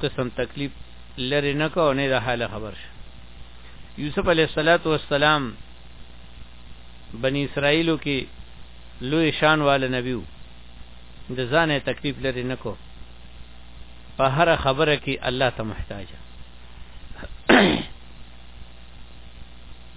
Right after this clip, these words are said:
تسلی رسول الله صلی الله علیه و آله وسلم. خفه کېږه مه، حال وکړه که حال یوسف. ستا حال په شان د حال یوسف دی.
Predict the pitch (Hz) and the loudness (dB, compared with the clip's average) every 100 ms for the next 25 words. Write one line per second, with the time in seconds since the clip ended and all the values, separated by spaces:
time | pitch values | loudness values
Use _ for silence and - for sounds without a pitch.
0 | - - - - - - - - - - | -14 -14 -14 -14 -14 -14 -14 -16 -14 -16
1 | - - - - - - 147 - 151 151 | -16 -14 -14 -14 -16 -4 -2 2 2 4
2 | 175 139 - - - - - 120 127 - | 4 2 -2 -12 -14 -16 -8 -4 -4 2
3 | 175 160 139 139 147 147 - 139 135 131 | 2 4 2 4 6 6 2 -2 -2 2
4 | 139 131 127 131 120 120 123 123 120 110 | 2 4 2 2 0 0 0 0 -4 -6
5 | 107 113 107 - - - - - - - | -8 -8 -8 -10 -10 -12 -14 -14 -16 -16
6 | - - - 143 135 143 - 175 160 147 | -16 -14 -2 0 4 2 4 4 6 4
7 | 156 143 147 143 127 123 113 - 117 110 | 4 4 4 2 2 0 -2 -2 -4 -4
8 | 107 - - - - - - - - - | -8 -10 -14 -14 -14 -16 -14 -14 -14 -14
9 | - - - - - 151 156 135 156 175 | -14 -14 -14 -14 2 4 6 6 8 8
10 | 170 131 131 - 151 147 131 117 135 123 | 8 2 0 4 4 4 0 2 0 0
11 | 117 107 113 - - | -6 -6 -8 -10 -12